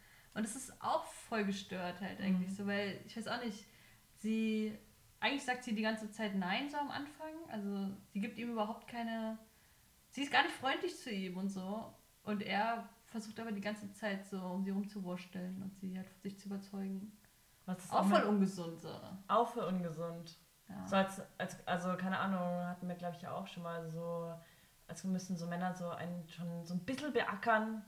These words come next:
Speaker 2: und dann letzten Endes sind wir doch alle irgendwie ein bisschen willig. <laughs> So, da ist
Speaker 1: Ja.
Speaker 2: dann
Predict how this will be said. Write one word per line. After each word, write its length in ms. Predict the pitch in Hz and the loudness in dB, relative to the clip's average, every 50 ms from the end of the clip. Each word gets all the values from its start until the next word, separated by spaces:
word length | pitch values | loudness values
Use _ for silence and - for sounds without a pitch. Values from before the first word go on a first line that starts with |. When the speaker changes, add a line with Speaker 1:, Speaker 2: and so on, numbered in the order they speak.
| - - - - - - | -14 -20 -20 -20 -18 -8
Speaker 2:
und 240 | - 185 180 175 180 | -4 -2 -2 2 2
dann 520 | 170 170 170 170 170 165 165 165 170 175 175 - - - - - - - - - - - - | 2 2 2 0 -2 -4 -6 -6 -8 -10 -14 -16 -20 -20 -20 -20 -20 -20 -20 -20 -14 -8 -6
letzten 280 | 170 160 - - - | -6 -6 -6 -8 -6
Endes 200 | 175 180 175 - | -4 -4 -4 -2
sind 120 | 185 180 180 | -2 -2 0
wir 60 | 170 | 0
doch 200 | 175 175 175 - | -2 -2 -2 -2
alle 160 | - 170 175 | -2 -2 -2
irgendwie 280 | - - 170 170 165 165 | -2 -2 -4 -2 -2 -2
ein 100 | 160 160 | -2 -4
bisschen 300 | 170 147 - 160 156 151 | -6 -8 -8 -6 -6 -6
willig. 340 | 156 151 151 151 151 - - - | -6 -6 -6 -6 -6 -8 -12 -18
<laughs> 40 | - - - - - - | -20 -20 -20 -20 -10 0
So, 160 | 190 233 220 202 240 | 4 6 8 8 8
da 140 | 208 214 202 | 8 8 8
ist 140 | - 202 196 | 8 6 6
Speaker 1:
Ja. 180 | 190 185 180 170 | 4 6 4 2
Speaker 2:
dann 120 | 180 180 | 2 2